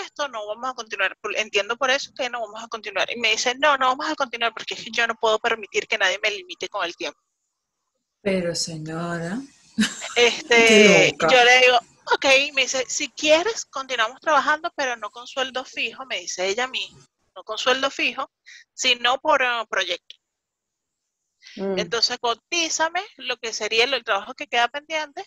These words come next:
Speaker 1: ¿cuánto me cobraría?". Yo ahí agarré y le puse un precio, ¿sabes de eso? El precio.
Speaker 2: Exacto.
Speaker 1: O sea, como que no me vas a poder pagar, <laughs> no vas a tener para pagarme.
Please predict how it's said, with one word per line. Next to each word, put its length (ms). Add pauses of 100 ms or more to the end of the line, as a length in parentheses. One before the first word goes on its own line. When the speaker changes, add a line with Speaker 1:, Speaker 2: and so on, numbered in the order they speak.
(160)
Speaker 1:
¿cuánto 320
me 80
cobraría?". 380 (260)
Yo 140
ahí 160
agarré 500
y 40
le 120
puse 320
un 100
precio, 480
¿sabes 260
de 80
eso? 240 (880)
El 200
precio. 540 (600)
Speaker 2:
Exacto. 540
Speaker 1:
O 300
sea, 100
como 200
que 120
no 200
me 120
vas 180
a 60
poder 320
pagar, 360
<laughs> 500
no 120
vas 180
a 60
tener 360
para 180
pagarme. 380